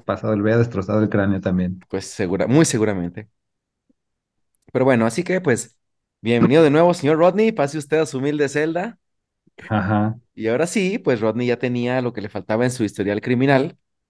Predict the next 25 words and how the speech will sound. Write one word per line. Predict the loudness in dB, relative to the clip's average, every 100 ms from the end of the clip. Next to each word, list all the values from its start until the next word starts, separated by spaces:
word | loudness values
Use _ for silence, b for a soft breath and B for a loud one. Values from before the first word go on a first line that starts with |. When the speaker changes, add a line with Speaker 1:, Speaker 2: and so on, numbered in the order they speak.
| _ _ _ -2
Speaker 2:
que | 2
era | 4 2
su | 0 0
récord | 0 0 0
de | 0 -4
delincuente | -6 -8 -8 -8
sexual, | -10 -8 -4 -2 -2
¿no? | -4
Ya | -4 -2
llevaba | -2 0
dos | 2 2 -2 -6
y |
dijeron, | -8 -8 -12
"Ahora | -12
sí, | -8 -8
cabrón, | -8 -12 -12 -14
ya". | -14 -18 _ _ _ _ _
Speaker 1:
Todos | 6 6
decepcionados | 6 4 4 4 4 4 4
los | 0 -2
que | 0 2 2 0
lo | 0
dejaron | 0 2 2 4
salir, | 2 2 0
güey. | -2